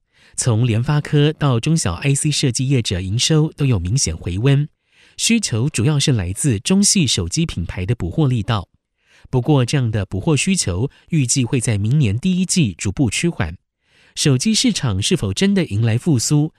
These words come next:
将会从明年上半年开始显现。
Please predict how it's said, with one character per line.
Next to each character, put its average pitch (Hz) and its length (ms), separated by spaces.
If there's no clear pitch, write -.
将 147 160
会 135 120
从 107 240
明 127 200
年 117 180
上 202 240
半 170 160
年 95 180
开 101 160
始 104 140
显 87 220
现。 101 300